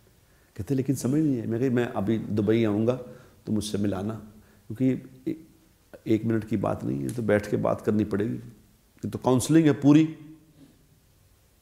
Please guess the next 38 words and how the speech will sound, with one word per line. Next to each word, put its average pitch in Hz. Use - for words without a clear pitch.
پورا 147
سمجھانا 135
پڑے 117
گا۔" 107
عمر 139
رضی 147
اللہ 143
تعالیٰ 135
عنہ 131
کے 147
زمانے 123
میں 143
ایک 127
آدمی 123
مرتد 127
ہو 107
گیا، 101
عمر 175
رضی 135
اللہ 120
کے 113
زمانے 104
میں، 113
دیکھ 123
چکا 127
کہ 127
اسلام 117
کس -
طرح 113
پھیل 107
رہا 107
ہے 110
اور 107
کس -
طرح 117
اسلام 117
کہاں 127
سے 120